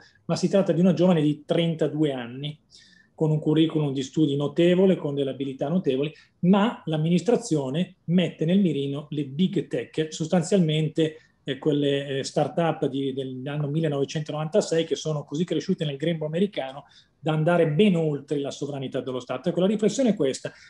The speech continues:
È corretto, secondo te, dire che c-, da Trump a Biden si passa dal sovranismo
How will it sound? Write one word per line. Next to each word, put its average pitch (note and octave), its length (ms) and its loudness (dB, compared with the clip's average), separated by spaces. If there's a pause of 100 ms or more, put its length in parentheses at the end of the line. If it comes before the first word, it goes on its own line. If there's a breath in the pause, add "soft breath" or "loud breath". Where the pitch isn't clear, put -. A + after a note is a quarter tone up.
(320 loud breath)
È D#3+ 120 -8
corretto, G3+ 360 2
secondo E3 280 2
te, E3+ 280 0
dire F#3 340 2
che E3+ 180 -8
c-, E3 200 -6
da D3 140 -6
Trump G3 420 -2
a E3+ 80 2
Biden F3+ 360 -4
si - 280 -12
passa E3+ 500 -6
dal D3 240 -4
sovranismo D#3+ 840 -2